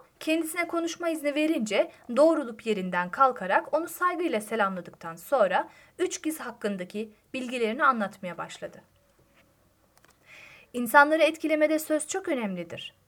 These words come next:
Herkes konuşur konuşmasına ama çok kişi doğru konuşmayı bilmez.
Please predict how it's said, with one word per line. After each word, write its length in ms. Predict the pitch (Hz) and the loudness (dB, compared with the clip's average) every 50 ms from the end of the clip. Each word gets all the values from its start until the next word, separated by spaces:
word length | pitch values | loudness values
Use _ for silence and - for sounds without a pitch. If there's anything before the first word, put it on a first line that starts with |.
| _ _ _ _ _ | _ _ _ _ _
Herkes 400 | - - - 539 - 392 - - | 0 2 2 2 2 -2 -4 -2
konuşur 460 | - 294 269 262 240 - - 320 339 | -2 -2 -2 -2 -2 -4 -4 -6 -6
konuşmasına 800 | - - 311 285 277 269 - 277 277 269 - 302 302 320 - - - | -2 -2 -2 -2 -2 -4 -4 -4 -4 -4 -4 -4 0 0 0 4 4
ama 280 | 208 214 208 190 190 | 4 4 4 2 -2
çok 260 | - - 415 453 - - | -4 -4 -4 -4 -4 -6
kişi 260 | 294 240 - 240 214 | -8 -8 -6 -4 0
doğru 260 | 202 190 185 175 175 | 0 2 2 0 -2
konuşmayı 560 | - - 185 180 175 - - 196 208 262 269 | -6 -10 -10 -10 -10 -10 -8 -6 -6 -4 -4
bilmez. 420 | 302 302 320 330 330 269 190 - | -2 -2 0 0 2 0 0 0